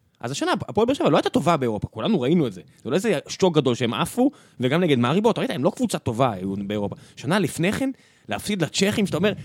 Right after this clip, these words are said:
"הלאה, כבר ניצחנו בחוץ את אינטר", ואז אתה מפסיד להם בבית יותר, "אוי, זה כל כך כואב." אבל לא היה הרבה כאלה. בליגה לא היה אף פעם. הכי קרוב לזה זה הפועל חיפה, וזה נגמר בשתיים שתיים.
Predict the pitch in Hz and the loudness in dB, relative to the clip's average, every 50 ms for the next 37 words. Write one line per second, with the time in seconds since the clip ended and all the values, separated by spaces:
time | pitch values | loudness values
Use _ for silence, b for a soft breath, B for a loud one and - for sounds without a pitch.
0 | B B B 175 208 214 202 180 - 147 147 147 156 151 - 214 175 190 226 202 | B B B -4 -2 0 -2 0 2 4 4 4 4 4 2 0 2 4 6 6
1 | 196 - 233 220 214 202 - 254 233 175 151 151 190 196 - 196 175 - - 233 | 6 6 6 4 4 4 4 2 2 2 0 0 0 0 0 -2 -2 -2 -2 -4
2 | 226 214 226 214 190 170 139 139 147 214 220 208 226 214 - - - 175 208 226 | -2 0 0 0 0 2 0 0 2 2 0 0 -2 -4 -8 -10 -10 -6 -2 0
3 | 220 190 - 175 196 190 - 240 226 - - - 214 214 214 233 247 208 143 - | 2 2 4 4 4 4 4 2 -2 -2 2 4 6 8 8 8 6 6 4 0
4 | _ _ - 110 127 165 233 339 392 440 453 427 320 247 - - 113 104 98 92 | _ _ -6 0 2 4 4 4 2 0 -4 -4 -2 -2 -2 -4 -6 -6 -8 -10
5 | - _ _ _ - - 175 196 269 269 285 294 285 302 285 269 - - - 277 | -12 _ _ _ 0 2 2 2 4 4 2 2 2 2 0 -2 -4 -4 -2 -2
6 | 214 139 - b b b - - 247 - 240 220 247 233 - 247 226 196 190 - | -2 -2 -4 b b b -2 -2 -2 0 0 0 0 0 0 -2 0 0 0 2
7 | 240 247 220 123 - 247 277 311 269 220 196 185 190 226 220 214 - - 214 214 | 2 2 0 0 0 0 2 2 2 2 4 4 4 4 4 2 0 -2 -2 -2
8 | 190 - - 185 143 113 | -2 -2 -2 -4 -4 -6